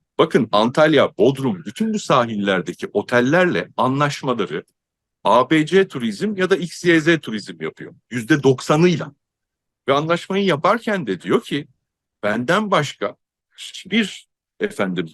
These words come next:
e, müşteri benden, benim dışımda hiçbir yere hizmet vermeyeceksin." Yani müşteri,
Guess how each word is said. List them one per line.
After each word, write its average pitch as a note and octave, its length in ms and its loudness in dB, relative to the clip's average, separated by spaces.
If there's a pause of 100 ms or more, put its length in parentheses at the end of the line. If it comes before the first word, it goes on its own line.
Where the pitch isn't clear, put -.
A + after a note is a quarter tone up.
e, F#2 60 -2
müşteri F#2 720 0
benden, G#2+ 480 0 (100)
benim C3 280 -2
dışımda G2+ 640 -6
hiçbir - 460 -6
yere B2+ 260 2
hizmet D#3 420 -2
vermeyeceksin." D3 640 0
Yani A#2+ 180 2
müşteri, C#3+ 440 0